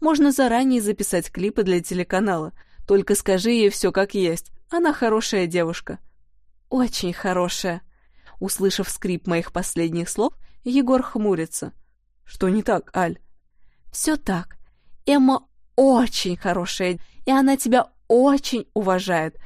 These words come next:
Радуйся, ты ее кумир". "Аль, ты что, ревнуешь, что ли?" Егор смотрит на меня так,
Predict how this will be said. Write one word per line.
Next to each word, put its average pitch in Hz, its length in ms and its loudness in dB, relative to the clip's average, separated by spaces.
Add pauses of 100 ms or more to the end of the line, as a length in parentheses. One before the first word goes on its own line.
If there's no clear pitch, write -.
(240)
Радуйся, 226 640 2
ты 214 140 -4
ее 185 320 0
кумир". 170 520 -4 (460)
"Аль, 170 260 -2 (340)
ты 202 120 -2
что, 185 220 0
ревнуешь, 226 480 4
что 180 280 -2
ли?" 165 160 -4 (480)
Егор 269 320 0
смотрит 294 460 -2
на 226 60 -2
меня 214 240 -4
так, 262 320 -4